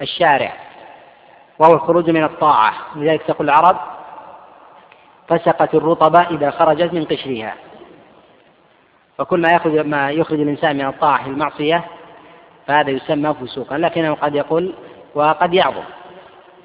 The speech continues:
قد يكون قليلا في حقه ويكون عظيما. وهذا في هذا الحديث عام لكل فسوق يرتكبه الإنسان، فمن ارتكب شيئا من الفسوق فإنه حجه ليس بمبرور وحجه صحيح،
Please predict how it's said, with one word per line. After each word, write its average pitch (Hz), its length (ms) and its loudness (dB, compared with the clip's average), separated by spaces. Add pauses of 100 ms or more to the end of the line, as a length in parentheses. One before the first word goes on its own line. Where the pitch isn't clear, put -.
(760)
قد 156 100 0
يكون 156 200 0
قليلا 151 280 0
في 139 100 -10
حقه 160 300 -2
ويكون 156 300 0
عظيما. 139 500 -2 (720)
وهذا 170 500 4 (800)
في 160 120 2
هذا 160 100 2
الحديث 160 440 0 (120)
عام 170 360 2
لكل 175 640 0
فسوق 170 360 -2
يرتكبه 165 440 -2
الإنسان، 175 400 -2 (2000)
فمن 139 100 -4
ارتكب 165 440 2
شيئا 175 180 0
من 165 60 0
الفسوق 156 400 -4
فإنه 156 640 2 (1200)
حجه 156 240 2
ليس 160 300 0
بمبرور 156 400 0
وحجه 156 440 0
صحيح، 147 460 -6